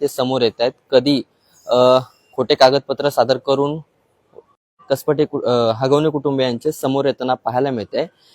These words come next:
यातच खरं तर आज एक महत्त्वाची बाब जी आहे ती समोर आलेली आहे. काही तीन महत्त्वाच्या घडामोडी आज दिवसभरामध्ये घडल्या आहेत, तेच आज सांगण्याचा मी तुम्हाला प्रयत्न करतोय.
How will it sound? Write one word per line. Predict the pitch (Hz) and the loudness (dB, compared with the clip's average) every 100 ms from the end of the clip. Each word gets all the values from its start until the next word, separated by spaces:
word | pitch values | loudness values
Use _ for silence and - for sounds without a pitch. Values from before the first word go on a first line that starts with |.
| _ 123 | _ 2
यातच | 127 135 170 185 - - | 4 6 6 4 4 0
खरं | 151 147 | 0 2
तर | 170 - | 2 2
आज | 131 143 160 | 4 4 4
एक | 156 | -2
महत्त्वाची | 139 127 139 151 147 - | -2 -2 -2 0 0 -2
बाब | 156 131 135 | 2 4 4
जी | 131 135 | 2 -2
आहे | 110 | -2
ती | 131 _ 151 | -4 _ -4
समोर | 156 139 139 135 | 0 0 2 2
आलेली | 127 127 127 | 2 0 0
आहे. | 107 127 _ _ _ | 0 -2 _ _ _
काही | 143 165 | 6 6
तीन | 165 175 180 | 6 4 4
महत्त्वाच्या | 165 151 160 170 170 160 | 4 4 4 2 2 2
घडामोडी | 143 143 147 151 | 4 4 2 4
आज | 147 135 | 4 4
दिवसभरामध्ये | 127 127 127 131 131 131 131 | 0 -2 0 0 0 -2 -6
घडल्या | 123 107 117 | -8 -4 -4
आहेत, | - - | -4 -2
तेच | 151 - | -2 2
आज | 127 131 | 0 0
सांगण्याचा | - 117 117 - 139 | -6 -8 -8 -8 -10
मी | 127 | -6
तुम्हाला | 127 123 | -2 0
प्रयत्न | 123 120 - 123 | 0 -2 -2 -4
करतोय. | 107 101 | -4 -2